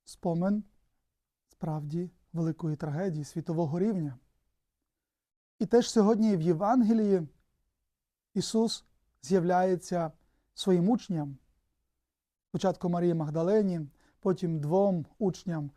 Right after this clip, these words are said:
а потім всім учням, які, е, не вірили тим двом. Ісус їх картає через закам'янілість їх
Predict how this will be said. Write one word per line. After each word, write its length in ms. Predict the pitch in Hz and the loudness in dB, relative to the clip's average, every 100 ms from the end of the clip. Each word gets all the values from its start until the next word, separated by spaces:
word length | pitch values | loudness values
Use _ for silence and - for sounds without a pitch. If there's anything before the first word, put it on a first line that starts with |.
| _ _ | _ _
а 60 | - | -4
потім 360 | 240 240 226 185 | 0 2 0 0
всім 540 | - - 277 175 139 _ _ _ _ _ _ - | -2 -2 0 0 -4 _ _ _ _ _ _ -2
учням, 540 | 220 - 202 202 226 - _ _ - | -2 0 0 0 -2 -6 _ _ -2
які, 500 | 185 175 - 208 196 | -2 -2 -2 2 2
е, 160 | 180 - _ _ - | 0 -6 _ _ -6
не 340 | 170 151 202 | -2 2 4
вірили 480 | 269 339 208 156 139 - _ _ | 6 6 4 2 -4 -14 _ _
тим 200 | 196 175 | 2 2
двом. 400 | 147 175 147 139 _ _ _ _ _ _ _ _ - | 2 0 -2 -8 _ _ _ _ _ _ _ _ -10
Ісус 240 | 143 214 | -6 -2
їх 120 | 240 - | -2 0
картає 640 | 202 165 208 254 170 151 _ | -2 2 0 2 -2 -6 _
через 380 | 175 165 - - - | -4 -4 -6 -12 -4
закам'янілість 1120 | 151 180 180 165 151 151 220 240 190 - - _ - | 0 -2 -2 -4 -2 0 0 0 -2 -6 -20 _ -8
їх 340 | 165 196 - | -2 -2 -4